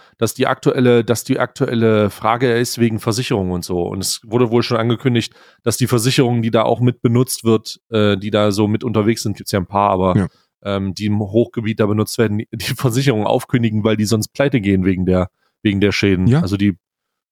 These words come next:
Speaker 1: ähm, ja gut, ähm, tschü-, tschüss an der Stelle. Tschüss, geschätzte Schäden auf hundertzwanzig Milliarden oder sowas. Also, äh, äh, wird wahrscheinlich noch mehr. Das Feuer ist immer noch am Wüten und bevor's, bevor der Regen kommt, ich letzt-,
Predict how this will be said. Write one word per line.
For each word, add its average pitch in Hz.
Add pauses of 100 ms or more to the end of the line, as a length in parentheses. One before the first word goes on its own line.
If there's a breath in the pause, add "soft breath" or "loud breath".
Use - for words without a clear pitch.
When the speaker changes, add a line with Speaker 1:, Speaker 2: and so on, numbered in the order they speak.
Speaker 1:
ähm, 98 (180)
ja 101
gut, 110 (180)
ähm, 101 (340)
tschü-, -
tschüss -
an 104
der 101
Stelle. 92 (500 soft breath)
Tschüss, -
geschätzte 131
Schäden 127
auf 113
hundertzwanzig 123
Milliarden 120
oder 127
sowas. 127
Also, 101
äh, 117
äh, 117 (280)
wird -
wahrscheinlich 117
noch 120
mehr. 117 (480)
Das -
Feuer 120
ist 113
immer 123
noch 117
am 104
Wüten 127
und 110 (100)
bevor's, 110 (500)
bevor 120
der 117
Regen 127
kommt, 139
ich -
letzt-, 117